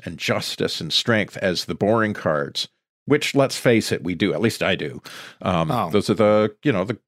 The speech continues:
Speaker 1: the Christian virtue cards. Like, if you get that in a reading, "Oh, I should be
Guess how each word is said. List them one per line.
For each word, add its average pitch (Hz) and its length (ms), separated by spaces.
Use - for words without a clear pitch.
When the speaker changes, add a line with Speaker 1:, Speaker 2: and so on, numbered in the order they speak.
Speaker 1:
the - 60
Christian - 380
virtue 170 380
cards. 80 560
Like, 95 420
if - 100
you 151 60
get 170 200
that 110 380
in 117 140
a 104 80
reading, 113 580
"Oh, 147 180
I 113 120
should 113 240
be 104 260